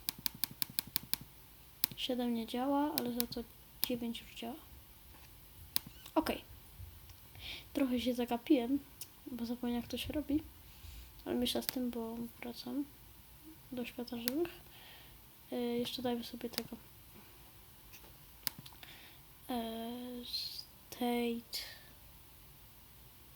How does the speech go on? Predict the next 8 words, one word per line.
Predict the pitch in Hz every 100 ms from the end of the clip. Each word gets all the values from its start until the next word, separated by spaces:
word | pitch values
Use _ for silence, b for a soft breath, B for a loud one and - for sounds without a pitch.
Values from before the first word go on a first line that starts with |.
| - - - - - - -
changed. | 233 226 240 254 - - -
E, | 233 - - -
nieważne. | 233 220 220 220 262 269 - - B B B B B -
Add | 247 233
event | 233 226 233
handler. | 240 240 240 240 240 233 233 - - - - - - - - - - - - - - - - - - - - -
Mm, | 254 254 254 247 247 247 - -
input. | 247 247 247 - - 269 -